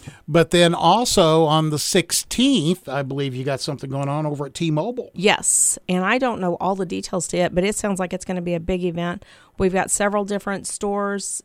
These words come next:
Speaker 2: and vendors that are gonna show up. They're gonna help with dog food and just a lot of different things. There's gonna be some giveaways. There's gonna be, we're gonna have a lot of our dogs there. So anybody who doesn't wanna go to the shelter, please come out and check 'em out there.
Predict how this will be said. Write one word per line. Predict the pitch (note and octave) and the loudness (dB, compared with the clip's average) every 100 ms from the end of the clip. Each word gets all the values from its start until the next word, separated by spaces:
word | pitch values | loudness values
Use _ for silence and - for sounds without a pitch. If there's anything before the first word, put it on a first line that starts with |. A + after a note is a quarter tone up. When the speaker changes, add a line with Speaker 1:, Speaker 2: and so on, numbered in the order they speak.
| - | -8
Speaker 2:
and | F#3 F3+ F3 E3 | -6 -4 -4 -4
vendors | A3 A#3 A#3+ A#3 | -2 2 0 0
that | G#3 | -2
are | F#3+ | -4
gonna | F#3 F3 | -2 -4
show | - F3+ | -4 -2
up. | F#3+ F#3+ | -2 -2
They're | F#3 | -4
gonna | F#3 F#3 | -4 -4
help | F3 F#3 - | -2 -2 -2
with | E3+ D#3+ - - - - _ | -2 -2 -6 -14 -20 -20 _
dog | - F#3+ F#3+ | -2 -2 -2
food | F#3+ F#3 F3+ E3+ | -4 -2 -2 -2
and | D3 D#3 D#3 - _ _ _ _ _ | -6 -8 -8 -14 _ _ _ _ _
just | - C4+ - | -6 -6 -6
a | - | -8
lot | D#3+ E3 E3+ | -6 -6 -4
of | D#3+ | -4
different | E3 - - | -4 -6 -8
things. | - E3 D#3+ | -4 -4 -2
There's | F#3 E3 | -2 -2
gonna | F#3+ F3 | -2 -2
be | F3 | -2
some | - F3 | -4 -4
giveaways. | G3 G3 G3 F3+ F3+ F3+ E3+ - | -2 -2 0 0 0 0 -2 -4
There's | E3+ E3 | -6 -6
gonna | F3 F3 | -6 -4
be, | E3+ D#3 - - _ | -6 -8 -16 -20 _
we're | E3+ F#3 | 0 2
gonna | F#3 E3+ | 2 0
have | |
a | D3+ | -2
lot | D3 D#3+ F3+ | -6 -6 -4
of | |
our | G3 G3 | -4 2
dogs | A#3 A#3+ G3 | 4 4 0
there. | F3+ E3+ - - _ - | -4 -4 -8 -14 _ -10
So | - F3 E3 | -4 0 0
anybody | E3 F3 F3 F#3 G3 | 0 -2 -2 -2 -2
who | F#3+ F#3 | 0 0
doesn't | F3 F3 G3 | -2 -4 -4
wanna | G3+ G3 | -4 -4
go | G3+ | -2
to | G3 | -2
the | F#3 | -4
shelter, | - G3 G#3 | -4 -6 -4
please | - C4+ C4 | -4 -4 -6
come | - A3 | -8 -8
out | F#3+ | -6
and | - | -8
check | - F3+ | -10 -8
'em | F3+ | -6
out | F3 | -6
there. | F3 F3 F3 | -2 -2 -2